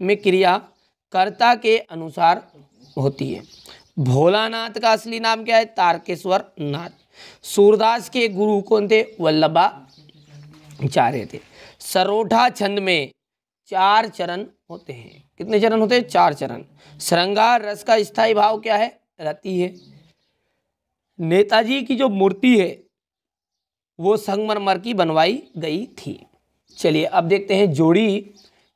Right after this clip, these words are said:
कई अंकों वाली रचनाएं। कई अंकों वाली रचना आपकी नाटक है। आदमी, जात का आदमी,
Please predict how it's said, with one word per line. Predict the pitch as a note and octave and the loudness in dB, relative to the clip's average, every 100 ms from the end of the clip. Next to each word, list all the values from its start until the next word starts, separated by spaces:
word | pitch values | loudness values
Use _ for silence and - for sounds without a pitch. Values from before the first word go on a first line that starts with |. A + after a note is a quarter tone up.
| _ | _
कई | F#3+ G3 B3+ | -4 -2 -2
अंकों | C4+ A#3 A3+ B3 A#3+ | -2 -4 -4 0 2
वाली | G#3+ A3 A3 | 2 0 -4
रचनाएं। | E3 E3+ D#3+ C#3+ - - _ _ _ _ _ | -6 -6 -4 -4 -8 -18 _ _ _ _ _
कई | E3+ F#3 | -4 -2
अंकों | F#3+ G3 | 0 0
वाली | F#3+ G3 | 0 0
रचना | F#3 F3+ F3+ | -4 -6 -4
आपकी | F3+ E3+ - | -4 -4 -2
नाटक | E3 D3+ D#3+ G3 | -2 -2 0 -2
है। | G3+ A#3 - _ _ _ _ - | -2 -4 -14 _ _ _ _ -6
आदमी, | E3+ F#3 F#3 A3 B3 B3+ | -2 -2 -2 -2 -2 -4
जात | G3 D#3+ E3 F3 | -4 0 0 0
का | G3+ F#3+ | 0 0
आदमी, | F#3+ F3+ F#3+ G3+ A#3 - | 2 0 -4 -6 -8 -14